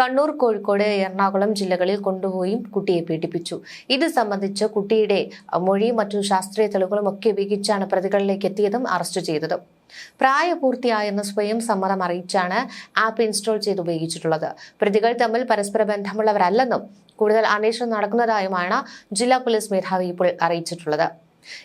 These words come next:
ഈ ഡേറ്റിംഗ് ആപ്പുകളിൽ ചതിക്കുഴികൾ ഏറെയാണ് എന്നതാണ് നമ്മൾ അറിഞ്ഞിരിക്കേണ്ട കാര്യം. കെ വൈ സി പോലുള്ള രേഖകൾ ആവശ്യപ്പെടലാണ് ഒരാൾ പ്രായപൂർത്തിയായോ ഇല്ലയോ എന്ന് തെളിയിക്കുവാൻ കഴിയുകയുള്ളൂ. അല്ലാത്തിടത്തോളം ഉപഭോക്താവ് നൽകുന്ന വിവരങ്ങളാണ് വാസ്തവമെന്ന് തെറ്റിദ്ധരിക്കപ്പെടും.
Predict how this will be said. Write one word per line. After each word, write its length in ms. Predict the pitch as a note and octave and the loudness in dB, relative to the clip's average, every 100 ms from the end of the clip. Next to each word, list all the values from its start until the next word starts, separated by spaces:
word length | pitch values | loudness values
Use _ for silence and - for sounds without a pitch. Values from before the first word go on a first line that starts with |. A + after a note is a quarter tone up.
| D4 | -2
ഈ 140 | D#4 | 2
ഡേറ്റിംഗ് 500 | C4 C#4+ C#4+ D4+ - | 2 2 2 0 0
ആപ്പുകളിൽ 480 | G#3+ G3+ A#3+ A#3+ - | -2 0 0 0 0
ചതിക്കുഴികൾ 600 | A3+ A3+ A#3 A#3+ A3+ A3+ G3+ | -2 -2 0 0 2 0 2
ഏറെയാണ് 520 | A3 A#3+ A3+ G3+ G3+ | 2 2 0 -2 0
എന്നതാണ് 480 | F#3 F#3 F#3 F#3 E3+ - - - | -2 0 0 0 -2 -4 -16 -4
നമ്മൾ 240 | F#3+ G3+ G3+ | 2 2 4
അറിഞ്ഞിരിക്കേണ്ട 600 | F#3 F#3+ G3 G3 G3 F3+ | 2 2 -2 -2 0 0
കാര്യം. 320 | E3 D3+ D3+ - - _ _ - - _ - | 0 -2 -2 -6 -12 _ _ -20 -20 _ 0
കെ 100 | D#4+ | 2
വൈ 240 | E4+ D#4 | 4 2
സി 140 | D4+ D#4+ | 2 0
പോലുള്ള 380 | C#4 C4 B3 | 4 4 4
രേഖകൾ 460 | A3+ G#3+ G3+ G3+ G#3+ | 4 2 0 0 4
ആവശ്യപ്പെടലാണ് 640 | F#3+ G3+ G3+ G#3+ G#3 F#3 G#3 | 2 0 -2 0 2 2 2
ഒരാൾ 300 | A3+ G#3+ A3+ | 2 2 2
പ്രായപൂർത്തിയായോ 960 | A#3 G#3+ A3+ A#3 A#3 A3+ G#3+ G#3+ G#3+ | 0 0 0 -2 -2 0 0 2 2
ഇല്ലയോ 260 | G3+ A3 G#3 | 2 2 2
എന്ന് 200 | G3+ G3+ | 0 0
തെളിയിക്കുവാൻ 420 | G3 G3 G3 F#3 | 0 0 -2 0
കഴിയുകയുള്ളൂ. 640 | F3+ F3 E3+ E3+ D3+ F3+ F3 - _ _ | 0 0 2 2 2 -2 -6 -20 _ _
അല്ലാത്തിടത്തോളം 880 | G#3+ A3+ A#3 C4 A#3 A#3 G3+ G#3+ A#3+ | -2 2 0 0 -2 0 0 0 0
ഉപഭോക്താവ് 720 | G3 G#3+ G#3+ A#3 A#3 A#3+ A3+ G3 | 0 0 0 -2 0 2 2 0
നൽകുന്ന 300 | F#3+ F#3 G3+ | -2 -2 -2
വിവരങ്ങളാണ് 640 | G3 G3 G#3+ G3+ F#3+ F#3 G3+ | 0 0 0 0 0 0 0
വാസ്തവമെന്ന് 540 | F#3+ G3+ G#3+ G3 F#3+ G3 | 0 0 0 0 -2 -2
തെറ്റിദ്ധരിക്കപ്പെടും. 680 | G3 G#3 G3 - D#3+ - | -2 -2 -2 -4 -4 -6